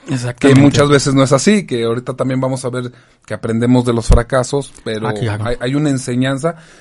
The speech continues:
Speaker 2: El fracaso lo vemos como una enseñanza más, y que tú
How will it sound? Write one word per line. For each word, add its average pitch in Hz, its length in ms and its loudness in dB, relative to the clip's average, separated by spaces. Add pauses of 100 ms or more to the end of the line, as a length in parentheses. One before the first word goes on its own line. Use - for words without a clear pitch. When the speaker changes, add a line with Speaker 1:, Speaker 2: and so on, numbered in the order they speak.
(160)
Speaker 2:
El 143 140 -2
fracaso 160 520 2
lo 190 160 4
vemos 180 300 2
como 135 480 0
una 147 220 2
enseñanza 160 560 -2
más, 208 400 -6 (180)
y 127 120 -10
que 127 140 -10
tú 156 300 -8